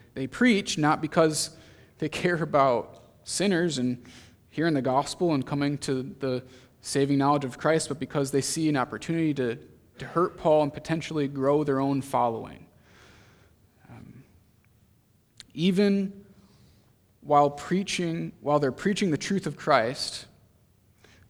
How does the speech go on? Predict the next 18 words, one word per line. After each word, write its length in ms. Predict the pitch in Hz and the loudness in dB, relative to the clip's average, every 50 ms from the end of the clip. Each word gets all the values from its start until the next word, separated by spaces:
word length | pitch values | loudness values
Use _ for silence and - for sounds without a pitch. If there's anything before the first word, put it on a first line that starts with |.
| _ _ | _ _
they're 480 | - 135 135 135 139 135 131 - - - - - - | -6 -2 0 0 2 0 -2 -4 -6 -14 -20 -18 -10
more 640 | - 139 143 151 160 175 180 185 185 185 180 - - - - - - - - | -4 0 2 4 4 6 6 6 4 2 0 -6 -16 -20 -20 -20 -18 -8 0
interested 800 | 160 180 175 - 180 147 - - - 139 120 117 120 127 147 143 - - | 0 0 2 2 0 0 0 -2 -4 -2 -2 -2 -2 -4 -6 -14 -14 -10
in 120 | 131 127 | -10 -8
hurting 340 | - - 160 165 160 156 143 | -4 -2 0 0 2 0 0
Paul 300 | 147 - 160 151 147 147 | 0 0 0 2 2 2
and 100 | 139 135 | 0 -2
promoting 420 | - - 139 139 143 143 143 135 | -4 -4 -2 0 0 2 0 0
their 140 | 123 123 123 | 0 -2 -2
own 160 | 127 123 120 | -2 -2 -2
name. 360 | 120 120 107 98 - - - - - _ _ - - - - - - - - - - - | -2 -4 -6 -10 -14 -18 -20 -20 -20 _ _ -20 -20 -20 -20 -20 -20 -20 -20 -20 -20 -14
Uh, 180 | - 110 104 69 | -12 -10 -10 -10
this 260 | 80 117 147 147 - | -8 -6 -4 -2 0
is 380 | 165 156 143 131 - - - - - - - _ _ _ _ _ _ _ _ _ _ _ _ - | 0 2 2 0 -2 -4 -6 -10 -16 -20 -20 _ _ _ _ _ _ _ _ _ _ _ _ -10
an 80 | 131 | -8
incredibly 920 | 120 127 120 - - - 170 165 175 165 143 156 147 143 139 135 135 131 127 - - - | -6 -6 -8 -8 -4 2 4 4 4 4 2 2 2 2 4 2 0 -2 -6 -12 -16 -14
man-centered 1040 | 123 123 123 127 135 147 147 147 147 139 - - 143 135 135 - 135 127 123 117 | -10 -6 -4 -2 0 2 2 2 0 0 -2 -2 -4 -4 -2 -2 -2 -2 -2 -4
approach 800 | 110 - - - 143 127 120 107 - - - - - - - | -6 -10 -4 -2 0 0 0 0 -4 -8 -14 -14 -14 -12 -14